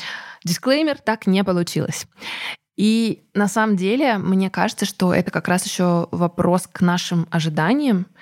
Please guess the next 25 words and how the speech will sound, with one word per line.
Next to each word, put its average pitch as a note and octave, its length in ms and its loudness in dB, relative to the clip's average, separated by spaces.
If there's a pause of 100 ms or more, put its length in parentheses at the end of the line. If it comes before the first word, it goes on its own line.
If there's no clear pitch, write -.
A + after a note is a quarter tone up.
(240)
мы F#3 140 2
думали, F#3+ 300 0
что - 180 -4
это F3 140 -2
возможно, G#3 600 2
а E3 140 2
это F#3 260 2
оказалось F3 440 0
на F#3+ 100 4
практике - 420 0
не F3 80 4
очень E3+ 260 0
возможно. E3 520 0 (440)
Поэтому F#3 540 2
у G3 60 -2
нас G3 180 2
сейчас - 280 -2
есть, F#3 420 0
э, E3+ 360 2
директор, G3 420 2
точнее, F3+ 300 0
исполнительный F3+ 520 2
продюсер A3 400 0
в - 20 -14
команде, F#3+ 460 0